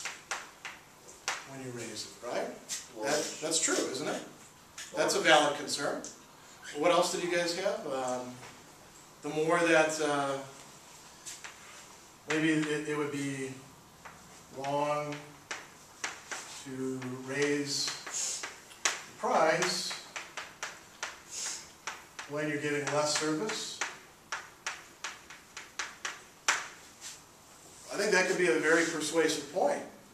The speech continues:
Speaker 1: You know, in other companies, if they're, if they're cutting your services, they should be cutting your price, right? What were you gonna say, Mister Snow?
Speaker 2: Large tuition increases can, uh, cause many people not to afford it.
Speaker 1: Yeah,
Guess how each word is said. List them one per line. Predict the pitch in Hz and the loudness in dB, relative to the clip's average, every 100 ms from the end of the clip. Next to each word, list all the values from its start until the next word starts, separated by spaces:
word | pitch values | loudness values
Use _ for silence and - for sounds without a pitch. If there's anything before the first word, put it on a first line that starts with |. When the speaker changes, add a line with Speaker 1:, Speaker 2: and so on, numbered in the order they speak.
| - - - - - - - - - - | -20 -20 -20 -20 -20 -20 -20 -20 -20 -6
Speaker 1:
You | 151 | -2
know, | 143 | 2
in | 151 | 4
other | 214 226 | 4 4
companies, | 156 107 131 135 135 | 2 0 -2 -2 -2
if | 135 | -4
they're, | 127 127 | -4 -4
if | 143 | -6
they're | 127 | 0
cutting | 160 156 | 2 2
your | 135 | 2
services, | - 185 240 - 131 123 120 - - | 0 0 2 2 0 -2 -6 -8 -4
they | 151 151 | 0 0
should | 139 | -2
be | 131 | -2
cutting | 147 143 | -4 -4
your | 120 | -6
price, | - - - - - - | 2 4 4 -2 -4 0
right? | 190 - - - - - - - | 0 -2 -10 -16 -18 -18 -10 -2
What | 160 | 6
were | |
you | 175 | 6
gonna | 160 | 6
say, | 143 110 | 0 -6
Mister | - - | -8 -8
Snow? | - - - 123 | -8 -12 -12 -4
Speaker 2:
Large | 120 120 120 113 | -2 -2 -6 -10
tuition | 113 117 113 104 110 | -10 -8 -10 -10 -10
increases | 113 110 104 101 - - | -12 -12 -14 -14 -16 -14
can, | 104 98 98 | -12 -10 -10
uh, | 95 92 - | -10 -14 -14
cause | 110 104 101 104 | -10 -10 -10 -10
many | 104 | -12
people | 104 101 - 101 | -12 -16 -16 -16
not | 98 | -14
to | - 98 | -10 -10
afford | 95 101 104 98 | -10 -12 -12 -12
it. | - - - - - - - - | -14 -20 -20 -20 -20 -20 -20 -6
Speaker 1:
Yeah, | 143 | -2